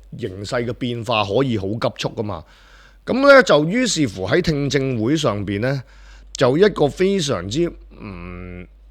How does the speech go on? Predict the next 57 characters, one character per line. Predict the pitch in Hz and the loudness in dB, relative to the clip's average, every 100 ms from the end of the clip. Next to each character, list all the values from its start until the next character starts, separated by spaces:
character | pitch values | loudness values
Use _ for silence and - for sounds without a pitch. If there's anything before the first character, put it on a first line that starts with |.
| - | -6
即 | - | -2
係 | 190 143 | 0 0
去， | 123 135 135 139 135 139 - | -2 -4 -2 0 0 -2 -4
去， | 123 135 131 127 127 127 - | -6 -4 -2 -2 -4 -6 -8
去 | 127 127 120 | -6 -4 -4
救 | 127 123 123 | -2 0 -2
助 | 113 107 107 | -2 -4 -2
一 | |
啲 | 143 147 151 156 - - | -2 0 -2 -4 -12 -18
有， | 92 92 120 127 - - | -10 -6 -6 -6 -10 -16
有 | 131 110 101 120 120 | -10 -6 -4 -4 -4
被 | - 110 | -2 -4
困 | 98 - 117 117 | -4 -4 -6 -4
嘅 | 110 | -6
人 | 92 85 | -8 -10
士， | 85 101 85 - - - - | -14 -12 -14 -16 -20 -20 -16
你 | - 131 | -4 0
起 | |
碼 | 185 147 | 2 2
你 | 139 | 0
要 | |
知 | 135 165 | -2 -4
道 | 147 | -4
佢 | 117 110 | -4 -6
喺 | 120 | -6
邊 | - 143 143 | -4 -6 -6
度， | 92 92 | -8 -6
你 | 101 | -6
先 | 110 131 | -6 -6
至 | 107 | -4
可 | 117 | -6
以 | |
救 | 95 92 | -6 -8
到 | 90 | -6
佢 | 104 90 92 | -8 -8 -8
啊。 | 98 - - - - - | -8 -12 -20 -20 -20 -12
就 | - 143 | 0 4
例 | 147 135 135 135 | 4 4 2 0
如 | 113 101 98 | -2 -4 -4
就 | 107 110 | -4 -4
係 | 104 101 95 - - - _ _ | -2 -4 -6 -10 -20 -20 _ _
呢 | 202 | -4
個 | 175 | 0
殉 | 147 - 170 175 | 0 0 0 0
職 | 165 139 | -2 -4
嘅 | 135 | -4
消 | 117 165 | -2 0
防 | 139 101 90 | 0 -2 -8
員， | 82 73 - - - - | -12 -14 -16 -20 -20 -18
其 | - 120 | -6 -4
實 | 120 | -4
之 | - 196 | -2 -2
前 | 170 117 | -2 -4
一 | 117 | -2
日 | 156 135 | 0 -2
作 | - 123 | -2 -6
供 | - 147 147 | -4 -6 -6